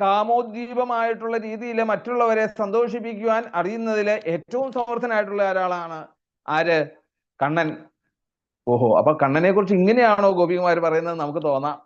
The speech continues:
<laughs> യഥാർത്ഥത്തിൽ കണ്ണൻ ആത്മാരാമനാണ്, അല്ലേ? ആ, ആ, എന്താ, ഇത് ഭഗവാൻ ഈ മായയൊന്നും ബാധിക്കാത്ത ഒരാളാണ് ഭഗവാൻ. പക്ഷേ ഭഗ-, അർജുനനോട്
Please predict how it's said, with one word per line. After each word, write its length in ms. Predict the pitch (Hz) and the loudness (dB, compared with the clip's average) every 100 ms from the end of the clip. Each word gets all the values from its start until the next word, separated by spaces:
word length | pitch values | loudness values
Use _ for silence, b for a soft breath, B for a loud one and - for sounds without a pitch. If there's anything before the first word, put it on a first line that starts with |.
| _ - | _ -16
<laughs> 880 | 156 190 - 185 165 - 151 - - B B B _ 147 | -10 -10 -6 -6 -4 -4 -4 -6 -20 B B B _ 4
യഥാർത്ഥത്തിൽ 420 | 156 170 196 202 | 4 6 6 6
കണ്ണൻ 400 | 196 180 190 220 | 4 4 2 4
ആത്മാരാമനാണ്, 1000 | 180 175 196 208 208 208 202 208 220 - _ _ - | 2 4 4 6 4 2 2 0 -2 -4 _ _ -2
അല്ലേ? 320 | 180 175 - - _ - | 2 2 2 -8 _ 2
ആ, 180 | 156 160 | 4 6
ആ, 240 | 147 156 | 6 6
എന്താ, 300 | 156 151 156 | 6 6 4
ഇത് 580 | 156 165 170 170 165 143 | 4 2 2 2 2 0
ഭഗവാൻ 520 | 151 175 190 220 - _ _ | 4 6 6 2 -6 _ _
ഈ 380 | 165 202 214 190 | -4 -2 -4 -2
മായയൊന്നും 680 | 180 165 185 214 214 214 233 | 2 4 6 6 4 2 0
ബാധിക്കാത്ത 640 | 190 170 180 214 226 226 | 2 2 0 -4 -2 -2
ഒരാളാണ് 520 | 233 233 220 220 214 214 | 0 0 0 0 0 -2
ഭഗവാൻ. 400 | 202 185 175 - _ 185 | -4 -2 -4 -6 _ -8
പക്ഷേ 760 | 185 - 277 214 156 170 208 - _ _ _ _ _ _ _ _ _ _ _ _ _ _ 123 | -8 -6 -4 -2 -2 -6 -12 -18 _ _ _ _ _ _ _ _ _ _ _ _ _ _ -4
ഭഗ-, 560 | 151 156 165 160 160 | 0 2 2 2 2
അർജുനനോട് 720 | 156 151 185 190 190 202 202 | 2 2 0 2 4 4 2